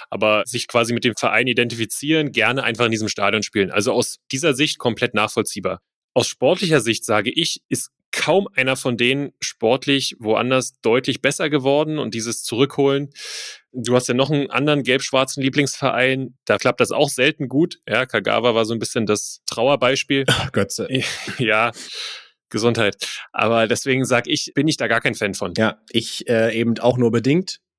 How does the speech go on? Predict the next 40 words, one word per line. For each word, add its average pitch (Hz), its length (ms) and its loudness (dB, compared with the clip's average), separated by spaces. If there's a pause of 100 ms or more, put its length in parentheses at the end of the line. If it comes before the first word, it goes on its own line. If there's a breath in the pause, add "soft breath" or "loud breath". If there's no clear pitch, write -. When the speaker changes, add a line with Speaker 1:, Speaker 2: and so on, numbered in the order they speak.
(100)
Speaker 2:
Aber 151 160 2
ja, 104 240 0
es - 180 -8
scheint 135 220 0
aktuell 127 340 0
eine 120 180 0
Philosophie 123 520 0
zu 139 140 -6
sein 123 320 2
und, 117 220 -2
äh, 110 100 -2
ich 120 140 -2
hoffe 123 160 0
natürlich 117 340 0
auch 113 80 -2
ein 107 80 -2
Stück - 260 -6
weit, 107 240 2 (480 loud breath)
dass 110 260 0
die 101 140 0
aufgeht. 156 520 2 (140)
Ich 127 140 2
muss 165 180 4
dir 160 120 4
aber 143 160 2
sagen, 131 260 2
man 127 160 0
hat 123 180 -2
Kevin 117 260 2
Breu 135 200 4
geholt 185 480 0 (120)
und 120 220 2
man 113 260 0
hat 113 260 0
mit 117 300 0
Lemmer 123 320 2
vom 120 180 0
O 117 140 2
F - 160 -2
C 147 380 -2